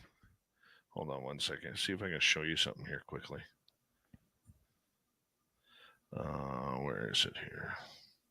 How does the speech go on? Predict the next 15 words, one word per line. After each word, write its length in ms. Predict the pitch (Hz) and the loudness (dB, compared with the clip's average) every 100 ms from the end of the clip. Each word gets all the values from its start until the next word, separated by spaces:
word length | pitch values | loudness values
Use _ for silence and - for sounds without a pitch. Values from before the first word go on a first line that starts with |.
| _ _ _ _ - - - - _ _ - | _ _ _ _ -20 -20 -20 -20 _ _ -2
Videos. 1400 | 104 110 110 113 110 110 110 110 107 107 104 104 95 - - - - - _ _ _ _ _ _ _ _ _ _ _ _ _ _ _ _ _ _ _ _ _ _ - - - - _ - | 0 2 2 4 4 4 4 2 2 2 0 0 -2 -4 -4 -4 -6 -12 _ _ _ _ _ _ _ _ _ _ _ _ _ _ _ _ _ _ _ _ _ _ -20 -18 -16 -18 _ -6
There 220 | - - | -6 -4
we 80 | - | -4
go. 180 | - - - - - _ _ _ _ _ _ - - - - - - - - | -4 -4 -8 -12 -18 _ _ _ _ _ _ -20 -18 -16 -14 -16 -18 -10 -2
Um, 640 | 85 82 82 80 80 73 | 0 2 4 4 4 2
where 320 | - 50 50 50 | 0 -2 -2 -2
is 140 | - - | -2 0
it 80 | - | -2
here? 240 | - - - - - _ _ _ _ _ _ _ _ - _ _ _ - - - - - - - - | -2 -2 -4 -10 -18 _ _ _ _ _ _ _ _ -20 _ _ _ -20 -20 -18 -16 -8 -6 -6 10
This 140 | - 123 | 12 12
is 80 | 117 | 12
my 140 | 90 | 12
boy 320 | 80 92 90 | 12 12 12
here, 180 | 95 90 | 12 12
Swampy. 460 | - 95 90 98 | 12 12 12 12